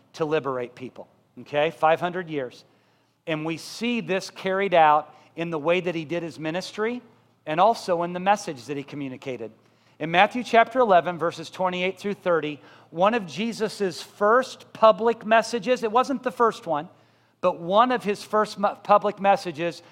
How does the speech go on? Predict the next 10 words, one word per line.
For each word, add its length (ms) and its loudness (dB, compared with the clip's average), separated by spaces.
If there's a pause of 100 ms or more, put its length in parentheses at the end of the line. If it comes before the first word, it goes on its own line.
(100)
we 160 -2
all 140 6
know 220 2
it. 80 -2
It 60 -18
says 260 -2
this, 320 -2 (1040)
"Come 280 6
to 60 -2
me, 400 -4